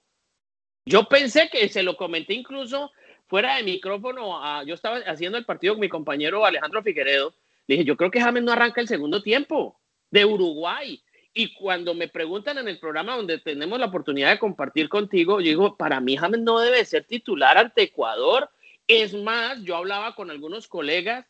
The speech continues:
sobre el particular y esta mañana he estado hablando mucho del tema con muchos de ellos. Dice, "Es que no debió ser titular James, denle la oportunidad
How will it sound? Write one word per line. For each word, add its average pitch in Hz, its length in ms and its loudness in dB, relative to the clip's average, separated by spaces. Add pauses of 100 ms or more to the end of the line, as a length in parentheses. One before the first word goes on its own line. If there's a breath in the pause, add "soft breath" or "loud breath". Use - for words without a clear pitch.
(240)
sobre 175 320 0
el 151 100 -6
particular 185 680 -2
y 208 80 0
esta 185 220 -2
mañana 175 640 -6
he - 540 -20
estado 196 180 2
hablando 202 340 2
mucho 196 260 -2
del - 360 -6
tema 190 160 -2
con 170 160 -4
muchos 175 320 -4
de 139 240 2
ellos. 160 340 -2 (320)
Dice, 175 220 0
"Es 214 120 -2
que 254 120 0
no 262 180 4
debió 262 360 2
ser 277 280 0
titular 190 500 2
James, 233 320 0
denle 165 220 4
la 285 100 2
oportunidad 170 720 2